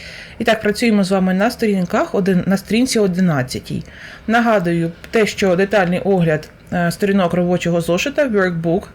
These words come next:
yes, pages four, five, exercises three, four, five ви можете знайти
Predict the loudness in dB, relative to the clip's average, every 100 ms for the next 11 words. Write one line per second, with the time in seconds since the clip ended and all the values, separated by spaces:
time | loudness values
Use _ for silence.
0 | -6 0 0 -2 -8 -2 0 0 0 -2
1 | -4 -4 0 0 -2 -2 0 0 -2 -12
2 | -20 -18 -4 -2 0 0 2 0 0 -6
3 | -10 -2 0 0 -2 -4 -2 -2 0 0
4 | 0 0 0 0 -2 -2 -2 -2 -2 -2
5 | -2